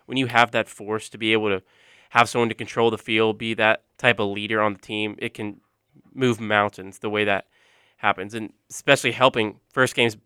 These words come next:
five games back for him are all at home. That's gonna be a real stepping stone for a team that only has to go on the road to four times. Granted, two of them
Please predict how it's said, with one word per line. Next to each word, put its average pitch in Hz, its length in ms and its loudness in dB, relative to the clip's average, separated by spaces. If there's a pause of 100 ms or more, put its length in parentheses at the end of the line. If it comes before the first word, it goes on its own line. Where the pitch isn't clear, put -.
five 113 240 6
games 110 200 0
back 117 260 2
for 110 80 -16
him 101 200 -8
are 104 180 -4
all 110 280 2
at 98 80 -2
home. 107 260 2
That's 107 200 -2
gonna 113 140 -4
be 107 100 -2
a 101 60 -2
real 104 200 -4
stepping 101 340 -8
stone 98 320 -10
for 110 140 -4
a 101 40 0
team 110 220 -4
that 101 180 0
only 104 200 0
has 104 160 -4
to 107 80 -20
go 107 100 -2
on 101 60 0
the 98 80 -6
road 98 240 0 (480)
to 110 80 -20
four 113 220 -4
times. 95 280 0
Granted, 123 400 4 (300)
two 135 160 0
of 123 80 2
them 107 180 -4